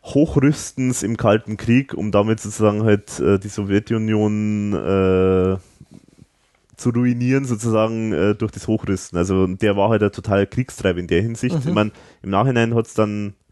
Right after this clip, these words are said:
Speaker 1: weiß man ja nicht, ob's daran liegt, aber im Nachhinein hat's ja dann tatsächlich, ja dann, Gott sei Dank ist er nicht zum Äußersten gekommen und hat dann ja auch dazu geführt, dass sie aufgegeben haben, aber der war natürlich schon ein sehr, also zum einen von, von seinen Aussagen ein sehr, sehr extrem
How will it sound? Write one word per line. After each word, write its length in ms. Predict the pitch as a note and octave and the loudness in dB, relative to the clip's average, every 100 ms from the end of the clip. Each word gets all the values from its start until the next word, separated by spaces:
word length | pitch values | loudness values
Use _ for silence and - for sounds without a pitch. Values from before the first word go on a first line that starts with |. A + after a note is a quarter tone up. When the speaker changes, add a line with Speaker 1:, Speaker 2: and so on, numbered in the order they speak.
| _ _ _ | _ _ _
Speaker 1:
weiß 160 | - A2 | -2 0
man 140 | B2 | 2
ja 80 | G#2+ | 2
nicht, 160 | G#2+ F2 | 2 0
ob's 160 | E2+ | -2
daran 300 | F#2+ G#2 C#3 | 0 0 2
liegt, 200 | B2+ B2+ | 0 0
aber 180 | G#2 G2+ | 0 2
im 100 | G#2 | 2
Nachhinein 420 | G2 A2+ A#2 G#2+ | 2 0 0 0
hat's 160 | A2+ G2+ | 0 0
ja 80 | G#2+ | 0
dann 160 | F#2+ G2 | 0 0
tatsächlich, 540 | G2 - G2+ G2+ - | -2 0 -2 -2 0
ja 120 | G#2 | 0
dann, 640 | F#2+ F#2 F#2+ F#2 D#2+ - - | 2 0 -2 -6 -10 -12 -4
Gott 160 | G2+ - | -2 0
sei 80 | |
Dank 200 | G2 G2 | 0 0
ist 140 | G#2+ - | -2 -2
er 60 | |
nicht 160 | G2 G2 | -2 -2
zum 340 | - F#2+ F2+ | -4 -6 -4
Äußersten 460 | C2 G#2 G2+ - A#2 | 0 2 2 0 -2
gekommen 380 | A2+ - A#2 A2+ | -2 0 0 0
und 180 | G2+ G#2 | 0 0
hat 160 | G2 | 0
dann 100 | G2+ | 0
ja 120 | F#2+ E2+ | 2 0
auch 260 | F#2+ - | 0 -4
dazu 300 | - G2 G2+ | -10 -10 -8
geführt, 340 | G2 - A#2 - | -8 -2 -2 0
dass 200 | F#2+ - | -2 0
sie 60 | |
aufgegeben 520 | - - B2 G#2+ A2 | 0 0 -2 -2 -2
haben, 160 | A2 G#2 | -4 -4
aber 340 | E2+ F2+ F#2+ - - - - - - - | -4 -2 -2 -4 -16 -20 -20 -20 -8 -2
der 100 | A2+ | 2
war 120 | A#2+ | 4
natürlich 300 | A#2+ B2+ A2+ | 4 2 2
schon 120 | A#2 | 2
ein 180 | A2 G#2+ | 2 2
sehr, 200 | - - | -2 -2
also 320 | G#2 G#2+ G2+ - E2+ | 0 0 -2 -6 -10
zum 160 | - G#2+ | -4 0
einen 520 | A2 B2+ A#2+ A2 - _ _ | 2 2 -2 -4 -10 _ _
von, 540 | - A2 G#2+ G#2+ - | -6 0 0 0 -4
von 160 | - A2 | -4 -2
seinen 200 | G#2 G2+ | 2 2
Aussagen 360 | G#2+ - C3+ A2+ | 2 2 2 0
ein 60 | |
sehr, 260 | - A#2 B2 | 0 2 2
sehr 380 | B2+ A2+ G#2 - | 4 2 2 0
extrem 960 | - - G#2+ G#2+ C#3 E3 E3 - G1+ | -6 -2 0 2 0 -2 -6 -8 -16